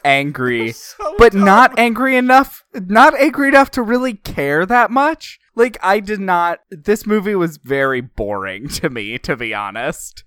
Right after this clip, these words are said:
Speaker 1: Like, I just didn't get invested in these people at all because of how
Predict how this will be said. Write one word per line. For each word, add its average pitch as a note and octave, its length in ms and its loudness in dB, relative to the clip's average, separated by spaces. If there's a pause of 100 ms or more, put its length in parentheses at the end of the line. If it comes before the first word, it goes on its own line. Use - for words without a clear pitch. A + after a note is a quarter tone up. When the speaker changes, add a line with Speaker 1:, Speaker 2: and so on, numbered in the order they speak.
(120)
Speaker 1:
Like, E3 420 -4 (460)
I G3+ 200 -4
just G3+ 520 -2
didn't F#3 300 -6
get G3+ 180 -2
invested G3 600 -4
in F#3+ 120 -4
these F#3+ 180 -10
people E3 440 -8
at D#3 100 -8
all F3+ 460 0
because A#3+ 480 -8
of B3 100 -6
how A3 480 -6